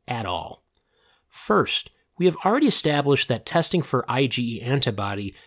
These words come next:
should not be done unless talking with an allergist, given the potential for false positive reactions. Many home kits instead test for an antibody called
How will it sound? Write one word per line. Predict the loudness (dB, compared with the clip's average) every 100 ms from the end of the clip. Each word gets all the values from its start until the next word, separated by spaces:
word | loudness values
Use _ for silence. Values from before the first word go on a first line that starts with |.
| _
should | -4 0
not | 0 0
be | 0
done | 4 4 4
unless | 2 0 0
talking | -2 0 2 0
with | -2
an | -4
allergist, | -6 -4 -4 -4 -6 -6 -4
given | -2
the | -2
potential | -4 -6 -2 -4 -2 -6
for | -8
false | -8 -6 -6 -6
positive | -4 -4 -2 -4 -6
reactions. | -6 -6 -6 -8 -10 -12 -18 -20 _ _ _ _ _ _ _
Many | 0 2 4
home | 6 4
kits | 4 4 2 2
instead | -2 0 2 2 2
test | 0 -2 -2
for | -2
an | -4 -2
antibody | -4 0 -2 -2 -4
called | -6 -4 -6